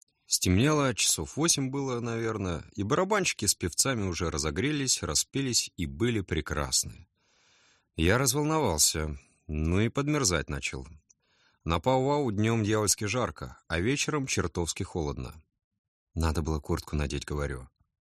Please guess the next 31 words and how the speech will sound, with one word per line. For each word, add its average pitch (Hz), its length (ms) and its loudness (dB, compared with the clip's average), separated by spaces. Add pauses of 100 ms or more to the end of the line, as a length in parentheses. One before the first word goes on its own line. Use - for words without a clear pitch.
(100)
"Не 95 180 6
ной", — 120 320 4
сказал 76 380 -2
Рауди. 69 360 -4 (1120)
"Пошли 87 260 2
посмотрим 170 480 2
куриных 127 400 2
танцоров". 92 680 0 (580)
Не 92 140 2
знаю, 73 360 -2 (320)
нравятся 120 560 0
мне 78 120 -4
куриные 78 400 -4
танцоры, 135 540 -2 (400)
они 104 320 0
танцуют 101 720 0 (160)
так 110 220 2
похоже 90 400 -4
на 80 140 0
кур, 120 340 -2 (540)
а 78 140 0
вы 92 120 4
уже 113 220 0
в - 60 -12
курсе, 82 320 0
что - 180 -2
я 85 460 0
к - 120 -20
курам 107 360 -4
питаю 90 340 -2
слабость. - 580 -4